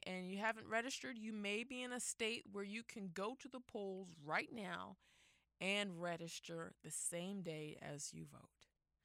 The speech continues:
To find out, you go to, uh, facebook dot com slash Olympia LaPointe. I actually posted something up online today for you to take a look at where your particular voting location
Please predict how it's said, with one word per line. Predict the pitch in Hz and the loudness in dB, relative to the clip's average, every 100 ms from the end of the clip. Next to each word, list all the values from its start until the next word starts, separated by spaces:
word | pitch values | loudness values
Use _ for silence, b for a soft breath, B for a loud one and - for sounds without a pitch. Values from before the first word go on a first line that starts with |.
| b b b b | b b b b
To | 202 | -4
find | - 226 240 233 | 6 6 8 8
out, | 220 233 269 | 10 10 8
you | - | 0
go | 180 220 240 - | 2 2 2 -2
to, | 233 226 220 214 - | -2 0 -2 -4 0
uh, | 175 165 - - - - - 262 | 2 4 2 -2 -2 -2 2 2
facebook | 277 294 226 | 2 0 2
dot | 202 | 2
com | - 202 143 139 | 2 2 2 2
slash | - 165 165 175 | -2 0 0 -2
Olympia | 175 175 | -4 -4
LaPointe. | 160 - 147 143 | -6 -6 -6 -2
I | 151 | -2
actually | 160 175 | -2 -4
posted | 160 196 - 156 | -4 -4 -2 -2
something | 175 170 165 | -2 -4 -2
up | 160 160 _ - | 0 0 _ 2
online | 175 202 247 247 190 170 170 - | 6 8 6 2 2 2 0 -4
today | 208 190 156 160 | 2 6 6 4
for | - 170 | 0 -4
you | 156 180 | -4 -4
to | 208 | -4
take | 202 202 175 | -4 -6 -4
a | 175 | -2
look | 170 165 | -2 0
at | 160 165 | -2 0
where | 165 185 | 0 0
your | 190 180 | 0 -4
particular | - 175 180 175 160 | -4 -6 -6 -4 -4
voting | 156 156 156 | -2 -2 -2
location | 147 143 139 135 | -2 -4 -6 -6